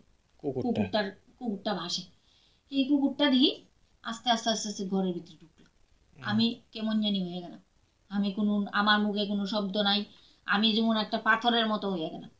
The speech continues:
Speaker 1: হ্যাঁ।
Speaker 2: কুকুরটা ঘরে ঢুকলো, মণ্ডপের ভিতরে ঢুকলো, ঢুকে সবটা তাম্রকুণ্ডের সমস্ত রক্তটা খাইলো। আমি ছায়া ছায়া কিন্তু দেখতাছি,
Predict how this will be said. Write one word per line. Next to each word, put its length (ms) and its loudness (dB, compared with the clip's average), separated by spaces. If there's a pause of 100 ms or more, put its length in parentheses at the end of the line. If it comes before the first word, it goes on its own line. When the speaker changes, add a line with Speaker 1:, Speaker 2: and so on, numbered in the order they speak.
(100)
Speaker 1:
হ্যাঁ। 340 4
Speaker 2:
কুকুরটা 640 6
ঘরে 380 6
ঢুকলো, 480 2
মণ্ডপের 480 4
ভিতরে 400 0
ঢুকলো, 460 -2
ঢুকে 340 -2
সবটা 560 4
তাম্রকুণ্ডের 680 2
সমস্ত 680 -2
রক্তটা 680 -2
খাইলো। 420 -4 (760)
আমি 340 8
ছায়া 280 12
ছায়া 200 2
কিন্তু 220 -2
দেখতাছি, 460 -6